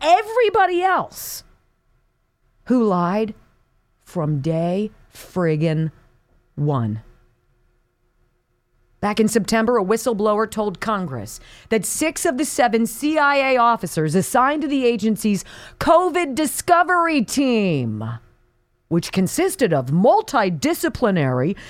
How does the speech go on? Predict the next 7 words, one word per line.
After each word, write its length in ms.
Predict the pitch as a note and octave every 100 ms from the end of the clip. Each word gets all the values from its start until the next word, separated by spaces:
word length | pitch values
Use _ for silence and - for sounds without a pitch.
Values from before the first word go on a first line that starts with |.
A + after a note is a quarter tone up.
| -
and 160 | C4+ C4+
experienced 880 | - - - D#4+ F#4 F4 C4+ A3 - -
officers 600 | C4 F4 A#3 F#3 E3 E3+
with 140 | F#3
significant 760 | - A#3+ G#3 F4+ F4+ - D#4+ A3+
scientific 840 | - F#3+ C4+ B3+ B3+ A#3 G#3 - -
expertise, 920 | B3 - - F3 D3 D4 C4 G3+